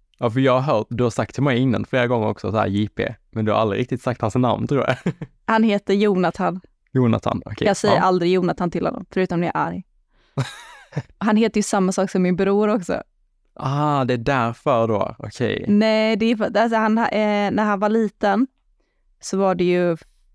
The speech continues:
Speaker 2: flera på hans gata som hette Jonathan. Och då blev han
Speaker 1: Mhm.
Speaker 2: J P. Och sen har han haft det namnet. Och när han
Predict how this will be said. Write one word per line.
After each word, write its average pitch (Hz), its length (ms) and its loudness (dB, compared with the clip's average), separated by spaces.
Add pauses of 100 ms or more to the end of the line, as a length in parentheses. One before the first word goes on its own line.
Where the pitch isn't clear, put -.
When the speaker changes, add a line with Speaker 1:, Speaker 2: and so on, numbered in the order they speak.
(220)
Speaker 2:
flera 175 420 2
på - 100 -4
hans 175 140 -2
gata 180 320 -2
som 202 100 0
hette 208 160 -4
Jonathan. - 320 -4 (840)
Och 139 60 2
då 135 80 4
blev 190 220 4
han - 100 4
Speaker 1:
Mhm. 180 100 4
Speaker 2:
J 180 160 2
P. 185 180 -2 (220)
Och 185 140 -6
sen 190 160 0
har 202 60 0
han 190 180 0
haft 220 260 -6
det 180 80 -2
namnet. - 320 -6
Och 185 120 -2
när 185 80 0
han 180 180 -2